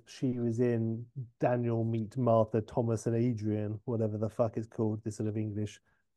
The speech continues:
horrible romantic comedy thing with Tom Hollander when he was young and even more smug looking. Uh, and she was in a few other things as well as, like, the American Girl. So there you go. Good old her.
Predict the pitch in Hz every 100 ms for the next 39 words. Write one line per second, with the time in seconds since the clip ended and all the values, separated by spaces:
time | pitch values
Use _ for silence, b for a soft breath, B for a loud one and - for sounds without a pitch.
0 | - - 127 120 110 107 113 113 110 117
1 | 107 - 113 110 110 107 - 110 104 -
2 | 117 104 120 110 110 104 98 104 98 104
3 | 110 104 101 101 - _ - 110 110 113
4 | 110 - - 107 104 104 101 101 110 b
5 | b b b b - - 131 151 147 -
6 | 170 160 160 175 170 165 147 - 123 117
7 | 110 110 120 123 113 110 _ _ _ _
8 | 120 117 107 113 110 127 110 120 139 120
9 | 113 120 117 104 104 101 101 101 101 _
10 | _ _ _ _ - 120 123 117 110 104
11 | 101 107 - _ _ 123 113 110 113 120
12 | 107